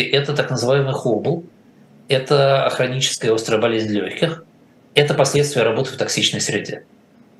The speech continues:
И, а, значит, в миру, в мире хобл, в целом в мире, вместе со всеми, и с достаточно отсталыми нациями, с нациями, которые живут в плохом воздухе,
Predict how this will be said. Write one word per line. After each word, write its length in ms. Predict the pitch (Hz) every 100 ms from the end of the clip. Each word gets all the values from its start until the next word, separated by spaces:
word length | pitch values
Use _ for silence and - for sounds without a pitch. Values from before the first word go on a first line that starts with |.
| _ _
И, 420 | 127 131 131 135
а, 440 | 127 120 120 113 120
значит, 320 | 139 - 113
в 40 |
миру, 400 | 151 208 208 117 131
в 40 |
мире 200 | 165 208
хобл, 400 | 139 151 123 104
в 80 | -
целом 400 | - 160 117 107
в 100 | 110
мире, 400 | 127 104 - -
вместе 300 | 113 131 -
со 140 | -
всеми, 520 | 113 - 117 98 - - - _ _ -
и 80 | 127
с 180 | -
достаточно 500 | 131 120 135 - 123
отсталыми 440 | 113 - 147 147 135
нациями, 520 | 123 120 - 104 98
с 100 | -
нациями, 420 | 123 123 113 107
которые 320 | 110 110 107
живут 360 | 107 107 110 110
в 220 | - -
плохом 320 | - 107 123 110
воздухе, 580 | 135 143 135 - -